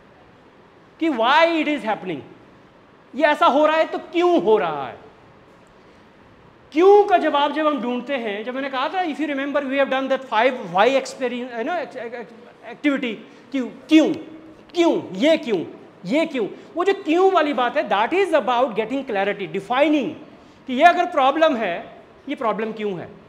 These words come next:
ये problem अभी तक किसी और ने क्यों solve नहीं की। अभी जो product है, वो जो product, वो जो product है, ये product कौन सी problem solve कर रहा है और अभी भी क्या आपका user, आपकी market क्या satisfied है?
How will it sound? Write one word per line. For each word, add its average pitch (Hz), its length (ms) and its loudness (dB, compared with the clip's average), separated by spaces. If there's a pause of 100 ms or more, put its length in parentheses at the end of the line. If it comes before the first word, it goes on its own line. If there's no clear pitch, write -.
(760)
ये 294 140 4
problem 320 400 6
अभी 277 160 6
तक 320 140 -2
किसी 320 200 -2
और 262 180 6
ने 285 100 -6
क्यों 285 140 -6
solve 226 240 -2
नहीं 190 120 -6
की। 156 240 -14 (460)
अभी 285 260 6
जो 392 120 2
product 330 440 4
है, 262 440 -2
वो 233 360 6
जो 392 140 -2
product, 285 480 -4 (2500)
वो 277 180 2
जो 415 120 2
product 311 380 0
है, 233 280 -6 (400)
ये 302 200 0
product 370 420 -4
कौन 311 240 0
सी 392 100 0
problem 320 360 -2
solve 311 180 0
कर 320 140 -4
रहा 381 120 0
है 427 60 -4
और 311 60 -8
अभी 285 280 0
भी 370 120 0
क्या 277 240 -4
आपका 320 460 -2
user, 262 340 -4
आपकी 254 300 -4
market 226 460 -4
क्या 320 140 2
satisfied 311 520 0
है? 349 260 -6